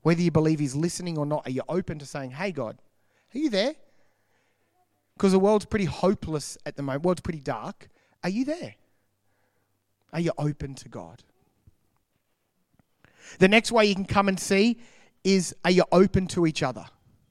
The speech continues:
Someone said to me yesterday, and they're correct, "The perfect church would be where there is no people. We're so broken. We're so complicated. We're so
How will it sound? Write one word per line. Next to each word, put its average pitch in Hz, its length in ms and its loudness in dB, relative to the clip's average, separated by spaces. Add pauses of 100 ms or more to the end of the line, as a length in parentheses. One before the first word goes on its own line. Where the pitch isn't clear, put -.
(1500)
Someone 180 240 4
said 170 180 4
to 160 60 -4
me 175 80 0
yesterday, 170 420 2
and 180 100 -2
they're 190 80 4
correct, 226 460 4
"The 202 80 2
perfect 240 460 2
church - 360 4
would 165 100 -2
be 175 180 2
where 165 180 0
there 156 140 0
is 147 120 -4
no 156 240 0
people. 147 480 -6 (1040)
We're 160 120 4
so 190 280 10
broken. 151 580 4 (680)
We're 156 140 4
so 185 320 10
complicated. 139 720 0 (420)
We're 165 140 8
so 202 480 8